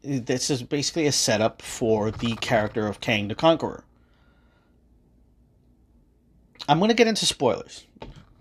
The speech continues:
Fuck it, 'cause it, it's m-, mar-, twenty-two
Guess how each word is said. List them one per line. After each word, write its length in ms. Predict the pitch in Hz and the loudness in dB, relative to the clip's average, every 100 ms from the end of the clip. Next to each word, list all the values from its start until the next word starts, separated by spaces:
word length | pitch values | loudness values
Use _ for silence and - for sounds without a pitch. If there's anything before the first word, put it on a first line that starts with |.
| _ - | _ 0
Fuck 200 | 139 - | 0 0
it, 160 | - | -10
'cause 340 | - 107 - - - | -4 -4 -6 -10 -4
it, 240 | 135 - _ _ - - - | -4 -4 _ _ -20 -14 -4
it's 300 | 127 - - | -2 -2 0
m-, 260 | 151 165 - - | 2 2 0 -8
mar-, 400 | 127 170 190 - - | -2 2 2 0 -10
twenty-two 880 | - 180 196 185 175 160 151 147 | 0 2 2 -2 -2 0 2 0